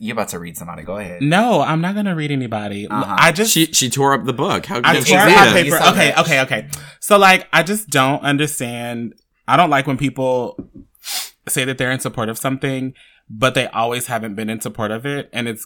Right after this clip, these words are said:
Speaker 2: very obvious that they haven't been in support of it.
Speaker 3: Mm-hmm.
Speaker 2: So I just don't like when people support something when it's convenient for them.
Speaker 3: So someone who, okay, so, like,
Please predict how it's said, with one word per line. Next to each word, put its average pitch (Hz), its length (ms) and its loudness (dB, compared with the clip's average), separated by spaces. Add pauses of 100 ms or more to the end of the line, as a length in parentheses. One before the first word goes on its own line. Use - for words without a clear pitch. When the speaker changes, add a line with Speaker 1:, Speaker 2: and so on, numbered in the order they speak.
(100)
Speaker 2:
very 107 320 -10
obvious 101 360 -8
that 143 60 -10
they 151 100 -10
haven't 143 220 -8
been 151 140 -6
in 151 80 -8
support 165 320 -8
of 160 120 -8
it. 170 300 -6
Speaker 3:
Mm-hmm. 90 320 -6
Speaker 2:
So 127 540 -2 (180)
I 117 140 -8
just 123 180 -12
don't 113 140 -8
like 107 160 -8
when 110 100 -12
people 107 260 -12
support 104 440 -6
something 98 560 -12
when 87 180 -12
it's - 160 -14
convenient 90 540 -14
for 85 100 -20
them. 76 400 -20 (400)
Speaker 3:
So 110 340 -2
someone 120 340 -2
who, 101 760 -4
okay, 113 300 0
so, 110 180 -2
like, 95 220 -2